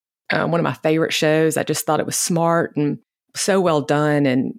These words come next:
I just, I really loved it. And so I think, you know, just a general love of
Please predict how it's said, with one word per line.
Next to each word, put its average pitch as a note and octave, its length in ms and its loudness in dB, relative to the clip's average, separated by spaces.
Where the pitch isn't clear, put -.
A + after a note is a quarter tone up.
I - 120 -4
just, D3+ 320 -4
I - 40 0
really F#3 260 2
loved D#3+ 280 0
it. C#3 280 0
And E3+ 140 -4
so A3+ 120 -2
I A#3 60 0
think, D4 420 -2
you C4+ 100 2
know, F#3 180 4
just - 440 -4
a G3+ 60 2
general F#3 500 0
love D#3+ 400 0
of C#3+ 240 0